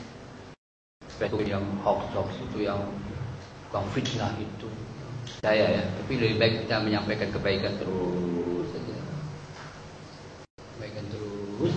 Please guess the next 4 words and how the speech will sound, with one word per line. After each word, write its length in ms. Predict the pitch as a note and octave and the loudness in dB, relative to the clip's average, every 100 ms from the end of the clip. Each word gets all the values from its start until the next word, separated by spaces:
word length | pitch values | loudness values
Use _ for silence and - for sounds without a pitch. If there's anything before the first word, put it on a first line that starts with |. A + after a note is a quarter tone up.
| - - | 2 0
saja. 240 | - G2+ G2 G2 - - - - - - - - - - - - - - - - - - - - - - - D#3 D#3 D#3 - - - - - - - - | 0 0 -2 -6 -8 -10 -14 -14 -14 -14 -14 -14 -14 -16 -16 -16 -14 -14 -14 -16 -16 -16 -16 -14 -12 -12 -12 -12 -12 -10 -12 -12 -14 -14 -14 -14 -4 6
Jangan 320 | A2 G#2+ - | 6 8 4
dendam, 400 | - G#2+ G2+ G2+ - - - - | 2 2 2 0 -2 -4 -6 -2
seterusnya. 400 | A2+ A2 A2 | 0 2 2